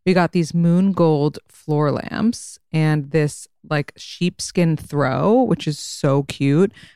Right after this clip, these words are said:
and this little basket set. It's called the Charlot basket set, and it's, like, this perfect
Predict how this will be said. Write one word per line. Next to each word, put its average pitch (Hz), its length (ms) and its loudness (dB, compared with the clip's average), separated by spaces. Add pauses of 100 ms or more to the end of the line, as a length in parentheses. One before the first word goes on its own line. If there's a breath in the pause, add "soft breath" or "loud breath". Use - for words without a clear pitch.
and 175 100 4
this 165 160 2
little 156 380 2 (100)
basket 156 680 0
set. 208 200 2
It's - 120 -6
called 160 160 0
the 165 80 2
Charlot 143 500 0
basket 151 460 -2
set, 214 320 2
and 156 120 2
it's, 151 200 -2
like, 147 140 -6
this 151 160 -8
perfect - 500 -2